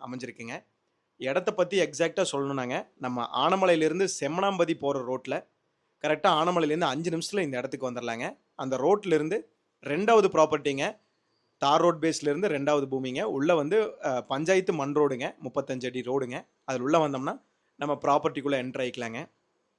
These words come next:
இந்த இடத்த பொறுத்த வரைக்குங்க, ஃபுல் ஃபென்சிங்க. இந்த அஞ்சு ஏக்கருக்கு ஃபுல் ஃபென்சிங்க. உங்களுக்கு நல்ல ஹில் வியூ பாயிண்ட்ல இந்த ப்ராப்பர்ட்டி வந்து அமைஞ்சிருக்குங்க. உங்களுக்கு வடக்கு சரவு பூமிங்க. நல்லா வா-,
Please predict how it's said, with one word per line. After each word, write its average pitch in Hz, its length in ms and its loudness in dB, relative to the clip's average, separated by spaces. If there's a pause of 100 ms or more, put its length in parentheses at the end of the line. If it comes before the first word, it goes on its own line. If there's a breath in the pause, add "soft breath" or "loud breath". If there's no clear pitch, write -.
(520)
இந்த 226 240 4
இடத்த 226 180 4
பொறுத்த 202 240 2
வரைக்குங்க, 185 480 0
ஃபுல் 202 320 -4
ஃபென்சிங்க. 156 460 -4 (140)
இந்த 123 140 -8
அஞ்சு 143 300 -4
ஏக்கருக்கு 160 460 -2 (760)
ஃபுல் 185 240 0
ஃபென்சிங்க. 147 680 -4 (580)
உங்களுக்கு 147 440 0
நல்ல 202 580 -2 (100)
ஹில் 220 280 -2
வியூ 226 180 -2
பாயிண்ட்ல 180 640 2
இந்த 135 180 -6
ப்ராப்பர்ட்டி 143 320 0
வந்து 147 200 0
அமைஞ்சிருக்குங்க. 131 680 -6 (440)
உங்களுக்கு 139 360 -4
வடக்கு 160 320 0
சரவு 165 300 2
பூமிங்க. 131 440 -4
நல்லா 127 340 -4
வா-, 123 180 -2